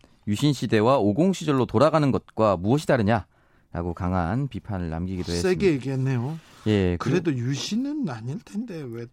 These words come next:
Speaker 2: 또?
Speaker 1: 유신과 비교하기는 좀 어렵다고 보고요.
Speaker 2: 예?
Speaker 1: 일단 민주당은 이렇게 얘기를 하면서도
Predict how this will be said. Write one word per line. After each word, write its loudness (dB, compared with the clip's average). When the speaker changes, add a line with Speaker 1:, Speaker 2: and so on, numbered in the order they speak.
Speaker 2:
또? -12
Speaker 1:
유신과 2
비교하기는 2
좀 -2
어렵다고 -4
보고요. -6
Speaker 2:
예? 0
Speaker 1:
일단 2
민주당은 4
이렇게 2
얘기를 2
하면서도 0